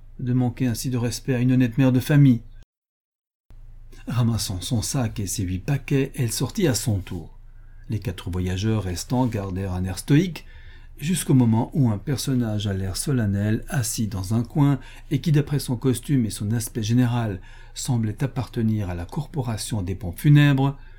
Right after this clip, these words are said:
dit que l'odeur lui rappelait celle des Maccabées. Sur quoi les trois autres voyageurs bondirent en même temps vers la portière, se bousculant à qui mieux mieux. Je souris au funèbre personnage et lui dis que, vraisemblablement,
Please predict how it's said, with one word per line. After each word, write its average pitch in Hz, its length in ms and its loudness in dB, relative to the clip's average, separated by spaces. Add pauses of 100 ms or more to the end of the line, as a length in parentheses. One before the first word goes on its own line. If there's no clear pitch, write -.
(440)
dit 185 280 0
que 175 120 -2
l'odeur 165 440 2
lui 170 100 0
rappelait 151 340 -2
celle 156 260 0
des 147 100 6
Maccabées. 147 520 6 (880)
Sur - 280 -4
quoi 117 280 -2
les 113 160 0
trois 135 260 -2
autres - 240 -6
voyageurs 98 460 -2
bondirent 110 420 2
en 95 40 -2
même 127 200 4
temps 120 140 -4
vers 95 140 -4
la 82 80 -8
portière, 139 560 -2 (160)
se - 160 2
bousculant 165 600 4
à 127 120 -4
qui 226 160 6
mieux 170 220 10
mieux. 117 260 6 (1300)
Je 147 260 6
souris 143 540 4
au 135 220 0
funèbre 123 540 4
personnage 117 720 0
et 110 440 0
lui 110 160 2
dis 120 260 4
que, 123 300 0
vraisemblablement, 131 1120 0